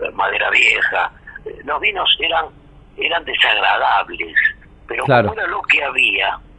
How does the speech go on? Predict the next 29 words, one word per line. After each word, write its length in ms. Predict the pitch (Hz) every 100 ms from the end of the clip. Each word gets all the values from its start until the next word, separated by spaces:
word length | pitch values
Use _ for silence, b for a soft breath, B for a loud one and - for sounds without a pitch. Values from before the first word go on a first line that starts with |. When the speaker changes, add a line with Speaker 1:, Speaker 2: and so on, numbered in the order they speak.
| - - - -
Speaker 1:
la 140 | - 127
gente 500 | 165 175 - 170 -
estaba 640 | - 107 - 113 98 92 104
habituada 880 | 92 92 - 95 98 85 87 101 - B B -
a 100 | - 95
nivel 360 | 104 123 135 -
palatal 640 | 135 151 120 - - 90 - B B -
de 180 | - 165 196
eso. 400 | - - 87 - B B
Entonces 320 | - - 180 -
era 100 | 160
lo 140 | 117
que 140 | -
había, 400 | 117 - - 92
¿viste? 260 | - - -
Entonces 260 | - 147 139
la 80 |
gente 240 | 143 185 185
tomaba 400 | 156 147 170 156
un 80 | 143
vino 280 | 151 160 165
X, 420 | 170 - - - -
no 120 | 113
voy 180 | 135 120
a 60 |
decir 180 | 110 -
la 140 | 127
marca 340 | 139 - - 117
ahora, 400 | 110 95 92